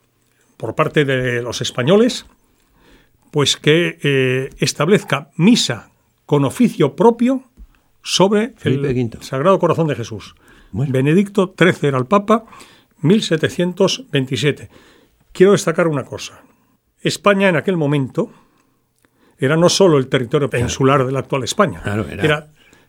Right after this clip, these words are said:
Speaker 1: toda Hispanoamérica, las veinte naciones hispanoamericanas,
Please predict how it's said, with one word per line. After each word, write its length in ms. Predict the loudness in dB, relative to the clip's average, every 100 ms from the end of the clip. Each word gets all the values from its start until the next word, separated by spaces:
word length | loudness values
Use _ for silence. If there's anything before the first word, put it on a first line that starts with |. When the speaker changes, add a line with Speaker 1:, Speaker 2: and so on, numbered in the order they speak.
| _ 2
Speaker 1:
toda 240 | 4 6
Hispanoamérica, 640 | 2 0 2 4 4 4
las 180 | 0 2
veinte 300 | 4 4 4
naciones 300 | 0 0 -2
hispanoamericanas, 840 | 0 2 4 2 2 -2 -2 -6